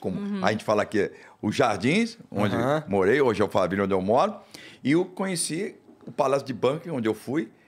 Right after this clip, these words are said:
Speaker 1: onde eu fui à Casa Branca, dormi na Casa Branca. É, na, na,
Speaker 3: Nossa!
Speaker 1: na, na época de, de, de, com, fui, fui convidado como, numa viagem,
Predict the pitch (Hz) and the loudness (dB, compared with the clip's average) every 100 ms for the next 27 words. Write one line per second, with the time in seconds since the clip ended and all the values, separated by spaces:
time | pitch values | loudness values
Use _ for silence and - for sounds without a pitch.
0 | _ _ _ - - 113 117 110 113 107 | _ _ _ -14 -4 0 2 2 0 2
1 | 107 101 85 127 147 117 101 107 135 113 | 2 0 -2 -4 0 2 4 4 4 0
2 | 104 95 90 78 113 143 - - - - | 0 0 -2 -4 -6 -10 -16 -20 -20 -20
3 | - 98 98 107 107 104 104 104 104 - | -4 0 0 2 2 4 2 2 0 0
4 | - 104 101 101 107 92 85 - 90 92 | 0 2 0 0 -2 -2 -6 -6 0 0
5 | 85 80 - - _ - 98 82 107 - | 0 -4 -10 -20 _ -8 -6 -6 -10 -12
6 | - - - 95 104 90 82 101 98 113 | -18 -16 -10 -8 -6 -6 0 0 0 -4
7 | 92 78 - _ _ _ - 90 92 85 | -8 -8 -14 _ _ _ -10 -4 -2 0
8 | 92 85 | 0 0